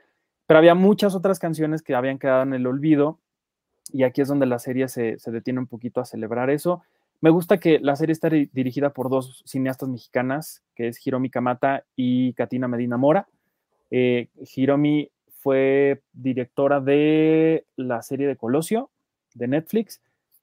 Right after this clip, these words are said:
y Katina estuvo en esta serie de, mm, eh, La historia de un crimen, La búsqueda, que tenía que ver con, con esta niña de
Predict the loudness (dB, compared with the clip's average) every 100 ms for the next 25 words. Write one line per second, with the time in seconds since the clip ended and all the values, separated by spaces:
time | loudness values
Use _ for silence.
0 | _ -4 -2 0 0 2 2 2 2 -2
1 | -6 -10 -8 -6 -6 -6 -8 -10 -8 -6
2 | -6 -4 -4 -2 -2 -2 -4 -6 -10 -10
3 | -12 -18 _ -16 -12 -10 -10 -8 -4 -4
4 | -4 -8 -8 -6 -4 -2 -4 -2 -2 -2
5 | -6 -10 -8 -6 -6 -6 -8 -10 -12 _
6 | -18 -14 -14 -12 -12 -10 -10 -10 -10 -12